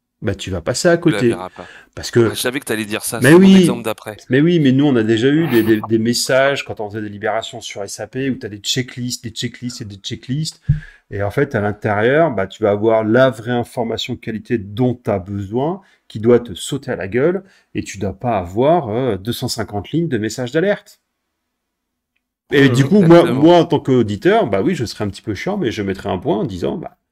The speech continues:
Speaker 1: un, vous me dites que tout est critique là-dedans. Deux,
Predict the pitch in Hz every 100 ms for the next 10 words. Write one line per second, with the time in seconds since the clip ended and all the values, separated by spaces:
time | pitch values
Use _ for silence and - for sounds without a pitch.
0 | _ _ _ _ 170 175 135 131 135 139
1 | 127 - 123 117 110 101 98 90 147 -
2 | _ _ _ _ _ _ _ _ - -
3 | _ - 95 113 170 170